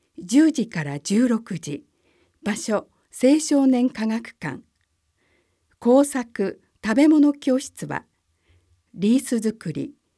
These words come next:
スライム作り、アイロン、ビーズ作り、プラバン作り、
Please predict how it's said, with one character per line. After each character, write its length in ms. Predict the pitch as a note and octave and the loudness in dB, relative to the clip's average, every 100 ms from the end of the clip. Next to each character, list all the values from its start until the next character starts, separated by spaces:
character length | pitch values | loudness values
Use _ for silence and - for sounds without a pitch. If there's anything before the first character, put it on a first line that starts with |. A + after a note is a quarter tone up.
| _ _ | _ _
ス 160 | - G3 | -4 -2
ラ 180 | A#3 | 0
イ 100 | B3 | 0
ム 140 | A3+ G#3+ | -2 -2
作 300 | F#3+ F3+ D3+ | -6 -8 -12
り、 220 | C3+ A#2 _ _ _ _ _ _ | -12 -14 _ _ _ _ _ _
ア 160 | E3+ | -4
イ 160 | G#3 G#3 | -2 -2
ロ 160 | G3+ F3+ | -4 -4
ン、 180 | D3+ - _ _ _ _ | -6 -10 _ _ _ _
ビ 220 | - A#3 C4+ | 0 4 4
ー 20 | |
ズ 120 | C4 | 2
作 300 | A3+ A#3 G#3+ | 0 -2 -6
り、 200 | D3+ - C#4 _ _ _ _ | -10 -12 -16 _ _ _ _
プ 100 | - | 2
ラ 140 | B3 | 2
バ 160 | C4+ A#3+ | 2 0
ン 140 | A#3 | 0
作 280 | G3+ G#3 - | -2 -6 -10
り、 220 | C#3 A#2+ | -12 -12